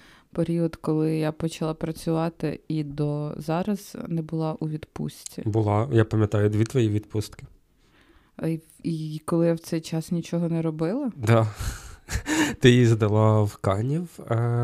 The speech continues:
Speaker 2: на пару днів, і ти їздила в Калуш. На два, на дві літери К, до речі. Калуш, Канів.
Speaker 1: От зараз?
Speaker 2: Ну, ти була місяць назад в Калуші.
Speaker 1: Ну, так, але це хіба відпустка?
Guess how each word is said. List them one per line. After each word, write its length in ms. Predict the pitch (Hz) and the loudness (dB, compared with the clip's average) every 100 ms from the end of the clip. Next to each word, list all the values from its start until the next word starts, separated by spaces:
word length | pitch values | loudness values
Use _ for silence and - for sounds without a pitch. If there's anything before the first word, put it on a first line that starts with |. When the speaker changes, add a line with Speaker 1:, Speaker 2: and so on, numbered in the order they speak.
| 120 | 2
Speaker 2:
на 440 | 117 117 120 117 117 - | 2 2 2 2 0 0
пару 240 | 117 113 | 2 2
днів, 360 | 110 113 120 143 | 2 2 0 -2
і 380 | - 101 101 98 98 | -2 0 0 -2 -2
ти 80 | 107 | -4
їздила 500 | 107 110 110 110 104 | -4 -4 -2 -2 -2
в 100 | 101 | -4
Калуш. 460 | - 90 101 - _ _ _ - _ - | -6 -8 -10 -14 _ _ _ -20 _ -10
На 240 | 101 104 | -4 -4
два, 220 | 101 104 101 - | -2 -4 -4 -2
на 80 | |
дві 200 | 110 113 | 0 2
літери 680 | 110 107 107 101 98 95 110 - | 2 0 0 0 -2 -4 -8 -8
К, 220 | - 98 113 - | -4 -4 -6 -10
до 100 | 101 | -8
речі. 300 | - 107 - _ _ - _ | -6 -8 -12 _ _ -20 _
Калуш, 380 | - 110 117 - | -2 0 0 -2
Канів. 340 | - 107 110 110 | -2 0 0 -2
Speaker 1:
От 160 | 151 | -4
зараз? 600 | 147 156 170 277 330 - _ - - - _ _ | 0 2 2 0 -2 -12 _ -20 -20 -20 _ _
Speaker 2:
Ну, 160 | 147 170 | 4 6
ти 120 | 185 | 6
була 240 | 180 190 | 6 8
місяць 400 | 175 185 - 151 | 8 8 4 0
назад 260 | 135 131 135 | 0 0 0
в 40 | - | 0
Калуші. 500 | - 113 101 - 127 - _ - _ _ _ _ - | 0 0 0 -8 -12 -20 _ -20 _ _ _ _ -6
Speaker 1:
Ну, 260 | 170 170 | -2 0
так, 400 | 160 175 175 175 | 0 2 2 2
але 160 | 165 165 | 2 2
це 200 | - 165 | -2 -8
хіба 260 | - 165 | -4 -2
відпустка? 840 | 165 160 - - 214 - - 180 165 | 0 -2 -6 -6 -6 -6 -10 -8 -8